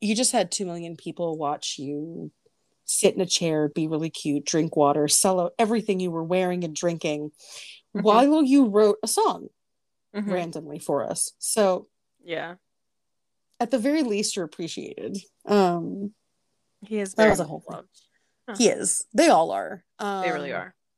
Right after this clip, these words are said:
Speaker 1: Now, the last and the most recent V Live was from Junie's birthday.
Speaker 2: Mm-hmm. Ugh,
Speaker 1: Okay.
Speaker 2: that was, I caught the last five minutes live because I woke
Speaker 1: Mm-hmm.
Speaker 2: up really, really super early,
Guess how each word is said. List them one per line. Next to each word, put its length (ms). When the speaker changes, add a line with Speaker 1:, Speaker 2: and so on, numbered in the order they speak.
Speaker 1:
Now, 160
the 60
last 420
and 80
the 20
most 220
recent 300
V 80
Live 440
was 460
from 140
Junie's 280
birthday. 540
Speaker 2:
Mm-hmm. 260
Ugh, 200
Speaker 1:
Okay. 380
Speaker 2:
that 160
was, 340
I 80
caught 460
the 40
last 380
five 240
minutes 400
live 580
because 220
I 80
woke 180
Speaker 1:
Mm-hmm. 160
Speaker 2:
up 160
really, 300
really 200
super 320
early, 360